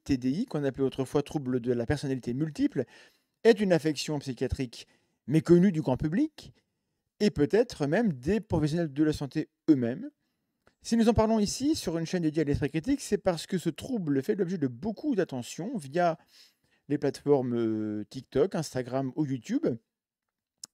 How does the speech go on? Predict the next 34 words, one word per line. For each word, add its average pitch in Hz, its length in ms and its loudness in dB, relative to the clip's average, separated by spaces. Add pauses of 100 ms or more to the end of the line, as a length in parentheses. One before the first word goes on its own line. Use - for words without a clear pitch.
(120)
euh, 131 200 2
avec 135 300 0
des, 123 280 0 (200)
des 127 80 -10
personnalités, 139 840 0
souvent 139 400 -2
des, 110 220 -6 (380)
des 127 120 -6
jeunes 117 180 -2
femmes, 202 320 0 (260)
qui - 120 4
se - 100 2
disent 175 380 -2
concernées 156 880 -2
et 196 80 6
se - 160 2
mettent 175 240 0
en 131 80 -4
scène 202 420 -2 (400)
sous 240 80 -2
l'identité 196 680 0
de 143 240 -2
leurs 156 180 4
diverses 143 420 -2
altères 117 600 -2
afin 170 220 -4
de 135 80 -6
raconter 127 400 -6
leur 110 160 -4
vie, 175 220 -4 (400)
de 127 80 -2
raconter 139 460 -2
leurs 123 260 0
conditions, 156 600 -4